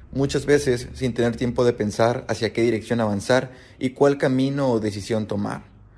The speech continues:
porque la vida no hace pausas para dejarnos reflexionar antes de actuar.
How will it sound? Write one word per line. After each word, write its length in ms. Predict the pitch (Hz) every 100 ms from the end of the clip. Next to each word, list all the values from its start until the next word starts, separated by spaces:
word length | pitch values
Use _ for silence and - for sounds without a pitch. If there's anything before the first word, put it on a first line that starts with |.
| - - -
porque 260 | 127 -
la 100 | 123
vida 220 | 120 131 139
no 60 |
hace 160 | 127 139
pausas 400 | 135 123 131 -
para 160 | 120
dejarnos 400 | 107 104 113 127
reflexionar 580 | 117 110 104 110 107 117
antes 280 | 113 110 104
de 40 | 101
actuar. 440 | - 104 107